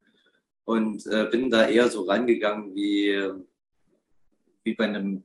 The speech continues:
Blind Date, würde ich einfach mal sagen. Ne, man, also ich muss aber dazu sagen, also ich habe natürlich immer vorher Informationen bekommen. Äh, wo, ähm, Vorlieben, äh, manchmal gab's Telefonate, ähm, äh, mit den Damen,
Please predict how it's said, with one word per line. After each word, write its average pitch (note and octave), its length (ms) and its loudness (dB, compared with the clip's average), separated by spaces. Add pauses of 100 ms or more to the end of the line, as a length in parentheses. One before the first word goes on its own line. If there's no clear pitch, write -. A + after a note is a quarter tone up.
Blind A#2+ 260 2
Date, C#3+ 160 6
würde C#3+ 140 4
ich C#3+ 80 2
einfach C#3 220 2
mal C#3 120 0
sagen. C#3+ 460 -2 (180)
Ne, A2 100 -8
man, G#2 440 -6 (360)
also B2+ 160 2
ich A#2+ 100 2
muss F3+ 160 6
aber C#3+ 180 4
dazu C3+ 340 2
sagen, C#3 420 2
also A#2 320 2
ich A#2+ 160 -4
habe C#3 100 -6
natürlich A#2+ 300 -4
immer A#2+ 180 -2
vorher A2+ 320 -2
Informationen G2 540 -10
bekommen. - 280 -20 (800)
Äh, G2+ 640 -4 (560)
wo, C3 500 4 (640)
ähm, G2 480 -4
Vorlieben, A#2 680 2 (360)
äh, F#2+ 200 -4 (100)
manchmal G#2+ 380 -4
gab's G#2+ 240 -2
Telefonate, A2 1080 -2
ähm, A2+ 120 -10 (140)
äh, G#2+ 360 -12
mit A#2 120 -6
den A2+ 140 -2
Damen, G#2+ 320 2